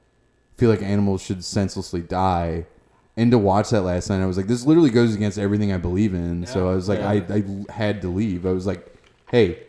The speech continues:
Speaker 1: fuck you," and then I left. 'Cause
Speaker 3: Yeah.
Speaker 1: it's like, "Why are you doing this?"
Speaker 3: Right.
Speaker 1: 'Cause
Speaker 3: That
Speaker 1: of
Speaker 3: doesn't
Speaker 1: fucking
Speaker 3: make any
Speaker 1: football
Speaker 3: sense.
Speaker 1: match.
Speaker 3: Right, yeah, who
Speaker 1: Come on.
Speaker 3: cares?
Speaker 2: Yeah, that's, that's too much.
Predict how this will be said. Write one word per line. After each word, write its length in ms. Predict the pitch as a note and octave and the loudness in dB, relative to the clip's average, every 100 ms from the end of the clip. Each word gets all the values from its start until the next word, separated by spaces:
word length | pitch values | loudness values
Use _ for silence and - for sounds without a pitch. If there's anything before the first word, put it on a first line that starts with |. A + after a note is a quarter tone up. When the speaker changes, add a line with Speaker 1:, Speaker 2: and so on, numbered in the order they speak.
| _ | _
Speaker 1:
fuck 260 | A#2+ A#2+ - | 2 2 2
you," 260 | A2+ G#2+ F#2+ | 4 4 2
and 140 | G2 | -2
then 120 | F#2+ | -2
I 80 | F2 | -2
left. 400 | F2+ G2+ E2+ E2+ | -2 -2 -4 -6
'Cause 80 | A2+ | -4
Speaker 3:
Yeah. 60 | G2+ | -4
Speaker 1:
it's 100 | G2 | -2
like, 120 | A#2+ | -2
"Why 160 | A#2+ G#3+ | 0 2
are 80 | C4 | 0
you 100 | A3 | 0
doing 240 | A#3 A3+ | -2 -4
this?" 320 | F2 - - | -6 -12 -8
Speaker 3:
Right. 240 | C3+ F#2 F2+ - _ _ _ | -6 -6 -10 -18 _ _ _
Speaker 1:
'Cause 140 | - E3+ | 2 4
Speaker 3:
That 40 | |
Speaker 1:
of 40 | F#3+ | 4
Speaker 3:
doesn't 160 | E3 | 4
Speaker 1:
fucking 160 | E3+ D3 | 4 2
Speaker 3:
make 100 | D3 | 6
any 80 | C#3 | 6
Speaker 1:
football 220 | A2 F#2+ | 6 2
Speaker 3:
sense. 300 | F2 D2+ F#2+ - | -2 -6 -8 -8
Speaker 1:
match. 60 | |
Speaker 3:
Right, 160 | A2 F2+ | -8 -6
yeah, 200 | G2 E2 | -6 -8
who 100 | F2+ | -4
Speaker 1:
Come 160 | D3+ | -2
on. 120 | F#2+ F2+ | -2 -4
Speaker 3:
cares? 200 | - _ _ _ _ _ _ _ | -12 _ _ _ _ _ _ _
Speaker 2:
Yeah, 300 | B2+ B2 A#2 | -12 -12 -12
that's, 420 | B2 A#2 - - _ | -16 -20 -20 -20 _
that's 220 | B2 A2+ | -20 -20
too 140 | _ G#2 | _ -20
much. 340 | F#2+ F#2+ _ | -20 -20 _